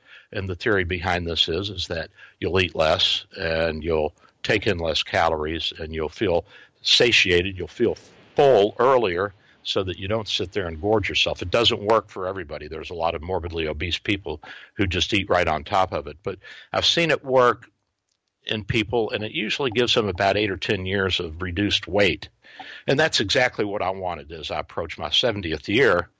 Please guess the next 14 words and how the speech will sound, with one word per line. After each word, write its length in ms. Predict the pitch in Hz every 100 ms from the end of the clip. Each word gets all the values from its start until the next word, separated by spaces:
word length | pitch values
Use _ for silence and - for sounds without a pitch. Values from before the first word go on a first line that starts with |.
| _ - -
I 100 | 123
wanted 280 | 135 110 98
to 60 |
make 220 | 92 101 92
it 120 | 85
to 100 | -
eighty, 320 | 92 92 101
still 280 | 104 - 92
riding 320 | 87 82 95
my 100 | 104
bicycle, 720 | 113 85 82 - - 104 101 - -
still 300 | - - 127
being 320 | 123 127 107
active, 500 | 90 85 - 104 104